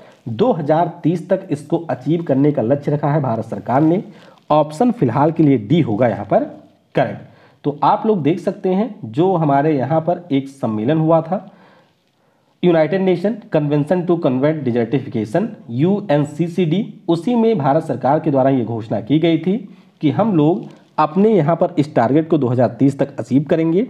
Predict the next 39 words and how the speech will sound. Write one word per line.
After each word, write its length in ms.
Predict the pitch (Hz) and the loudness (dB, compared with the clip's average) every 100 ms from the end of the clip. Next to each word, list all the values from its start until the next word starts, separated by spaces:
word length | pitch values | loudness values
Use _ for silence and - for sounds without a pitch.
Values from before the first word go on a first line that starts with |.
| - - _ - | -8 -20 _ 0
ऑप्शन 460 | 135 139 170 123 | 0 2 0 0
डी 140 | 131 190 | 2 2
हो 140 | 120 | 2
जाएगा 200 | 107 117 | 2 2
यहाँ 180 | 113 104 | 0 -2
पर 200 | 175 269 - - _ - | -2 -2 -4 -18 _ -4
करेक्ट। 240 | 110 - - _ _ _ _ _ _ _ _ - | -4 -6 -16 _ _ _ _ _ _ _ _ -4
अगला 260 | 131 143 180 | -2 2 0
प्रश्न 280 | 185 165 | 0 -2
है 260 | 165 165 - - _ _ - | -2 -2 -6 -20 _ _ -12
कि 140 | - 151 | -4 0
Amazon 420 | 156 156 208 214 | 0 0 -2 0
कंपनी 360 | 151 135 180 | 0 0 -2
ने 140 | 185 180 | -2 -4
किस 300 | 180 208 135 | -4 -6 -4
वर्ष 300 | 104 123 - 208 - _ _ _ | -6 -6 -8 -16 -20 _ _ _
कार्बन 480 | 156 160 156 208 220 | 0 0 0 -2 -4
तटस्थ 560 | - 190 - 202 - - | -2 -2 0 -4 -4 -4
होने 260 | 135 160 170 | 0 0 2
का 120 | 147 | 0
लक्ष्य 320 | 131 156 165 | 0 -2 -2
निर्धारित 400 | 127 104 110 120 - | -4 -4 -4 -6 -6
किया 160 | 107 | -6
है? 260 | 104 101 98 _ _ | -6 -10 -14 _ _
तो 60 | 120 | -2
देखिए, 360 | 135 175 180 127 | -2 -2 -4 -4
Amazon 400 | 131 135 170 175 | -2 -2 -2 -2
कंपनी 280 | 160 170 | -2 -2
की 120 | 165 156 | 0 0
बात 220 | 151 151 | 0 2
करें 280 | 156 175 - - - - | 0 0 -8 -20 -10 -8
तो 120 | - | 0
इनका 320 | 165 160 202 202 | 2 2 2 2
टारगेट 500 | 196 127 135 165 185 | 2 0 2 0 0
है 100 | 160 | 0
दो 160 | 117 | 0
हज़ार 240 | 110 127 147 | 2 2 2
चालीस 400 | 120 104 107 - | -2 -2 -2 -2
का। 240 | 104 | -6